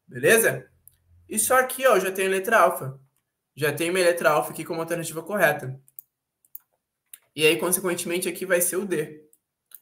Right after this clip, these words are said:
In the living room. Tranquilo? Então, aqui vai ser an. E ali vai ser o D. An armchair in the living room.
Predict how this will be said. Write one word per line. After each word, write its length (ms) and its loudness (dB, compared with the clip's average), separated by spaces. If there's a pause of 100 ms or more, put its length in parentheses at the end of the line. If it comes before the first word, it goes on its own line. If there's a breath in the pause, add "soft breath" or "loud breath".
(540)
In 640 -2 (880)
the 460 -4 (1700)
living 360 -2
room. 380 -8 (500)
Tranquilo? 440 0
Então, 200 0
aqui 140 -4
vai 140 0
ser 340 4
an. 400 0 (1120)
E 80 -6
ali 160 -2
vai 120 0
ser 140 0
o 60 0
D. 340 -6 (560 loud breath)
An 160 0
armchair 720 2
in 120 -6
the 80 0
living 360 -2
room. 340 -4